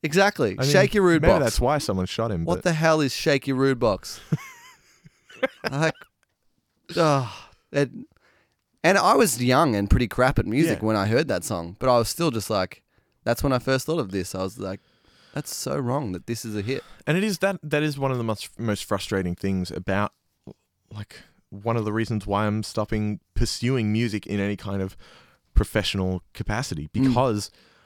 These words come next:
Speaker 2: I could, even if I did sit at home and practice five hours a day, every day, I could write the most amazing songs and go and play them,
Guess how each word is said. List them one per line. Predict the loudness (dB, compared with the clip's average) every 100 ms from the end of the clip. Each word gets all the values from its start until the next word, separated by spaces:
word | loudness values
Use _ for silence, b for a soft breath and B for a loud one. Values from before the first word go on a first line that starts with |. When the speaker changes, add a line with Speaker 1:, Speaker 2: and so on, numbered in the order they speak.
| b _
Speaker 2:
I | -4 0
could, | 4 4 4 -4 -8 -2
even | 0 0
if | 0
I | 0
did | 0 -2
sit | -2 -2
at | -2
home | 0 0 0 -4
and | -4
practice | -2 -2 -2 -6 -6 -12 _ _
five | -2 0 2
hours | 0 -2
a |
day, | -4 -4 -4 -8 _ -10
every | -6 -4
day, | -2 -2 -4 -10 _ _ _ _ b b b b b b b b b -4
I | -2 0
could | -2 -4 -2
write | 0 0 -4
the | -4 -2 0
most | -2 -4 -4
amazing | -4 -6 -8
songs | -6 -6 -6 -8 -12 _
and | -8 -4
go | -2
and | -2
play | -2 -2
them, | -2 -6